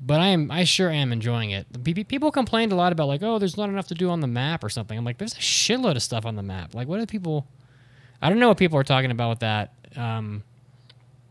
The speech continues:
you can barely ride your horse, like, for twenty-five seconds without running into, like, something to do. So I'm not really sure what people are, um,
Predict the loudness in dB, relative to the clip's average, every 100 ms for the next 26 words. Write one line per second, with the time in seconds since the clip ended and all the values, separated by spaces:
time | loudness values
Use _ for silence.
0 | _ -14 0 4 6 6 6 6 6 6
1 | 4 2 2 2 2 -2 -4 -4 -8 -10
2 | -20 -10 -4 -2 0 -2 -2 -2 -4 -6
3 | -6 -6 -6 -6 -6 -6 -4 -4 -6 -8
4 | -10 -6 -2 -2 -2 -2 -2 -4 -10 -20
5 | -20 -20 -10 -2 0 2 0 0 -2 -2
6 | -4 -6 _ -6 -4 -4 -2 -2 -2 -2
7 | -4 -8